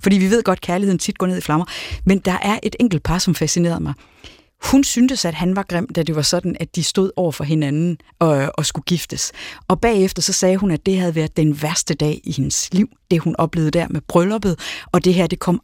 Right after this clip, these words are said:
aldrig nogensinde til at fungere. Efterhånden, som udsendelserne skrider frem, så ser man jo så, at kærligheden vokser frem i hende. Og til sidst, så ender det jo med, at de, øh,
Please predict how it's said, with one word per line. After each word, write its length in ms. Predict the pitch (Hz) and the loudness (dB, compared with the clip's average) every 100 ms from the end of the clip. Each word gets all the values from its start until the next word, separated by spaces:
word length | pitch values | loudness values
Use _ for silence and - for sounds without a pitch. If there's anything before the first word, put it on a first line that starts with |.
| _ | _
aldrig 340 | 170 - 170 | -2 -2 0
nogensinde 460 | 151 151 151 160 165 | 2 2 0 0 0
til 260 | - 156 - | 0 -2 -2
at 80 | - | -4
fungere. 480 | - 143 135 127 113 - _ _ _ _ _ - - - - | 0 0 0 -6 -8 -12 _ _ _ _ _ -18 -16 -16 0
Efterhånden, 520 | 190 - 196 269 226 | 2 2 2 4 4
som 240 | 175 190 190 | 2 0 2
udsendelserne 640 | 233 247 220 170 147 170 | 2 2 0 0 -2 -2
skrider 280 | 156 - 165 | -4 -2 -2
frem, 260 | 156 160 - | -2 -6 -4
så 80 | 185 | -4
ser 220 | 240 233 | -2 0
man 140 | 196 | 0
jo 80 | 160 | 0
så, 120 | 180 | -2
at 120 | 180 | -4
kærligheden 440 | - 170 208 202 151 | -2 -2 0 -2 -2
vokser 240 | 156 - | -4 -4
frem 280 | 156 180 180 - | -2 -2 0 0
i 100 | 190 | 0
hende. 240 | 190 151 - - - - - | -2 -6 -12 -16 -14 -10 0
Og 100 | - | 2
til 100 | 185 | 2
sidst, 260 | - 226 | 0 -2
så 100 | - | -2
ender 240 | - 196 208 | 2 2 2
det 120 | 202 | 2
jo 80 | 165 | 2
med, 260 | 165 190 - | 2 0 -2
at 200 | 175 - | -4 -2
de, 180 | 170 156 | 0 2
øh, 200 | 147 | 0